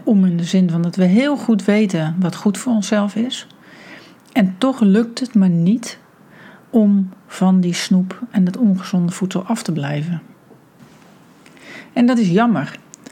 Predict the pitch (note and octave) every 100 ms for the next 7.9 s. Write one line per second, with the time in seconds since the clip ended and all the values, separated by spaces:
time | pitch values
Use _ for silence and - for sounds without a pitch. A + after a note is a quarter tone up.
0 | - - - G3+ G#3 A#3 A3+ A3+ A#3+ A3+
1 | A#3 G#3+ F#3+ A#3+ B3 G#3 A3 G3+ A3+ G#3
2 | - F3 - G3 G3 F#3+ - G3+ G3+ G#3+
3 | - G#3 G3 G#3 A3 F#3+ F#3 F#3 F#3+ -
4 | F3+ F#3 F#3+ G#3 G3 F3+ F3+ F#3+ F#3+ F#3
5 | F3 F3+ F#3 E3+ - F#3 F#3+ F#3+ - -
6 | F3+ F3 E3+ E3+ E3+ E3+ F3+ F#3 E3+ -
7 | G#3 F#3+ F3 E3+ F#3+ A3 - E3 E3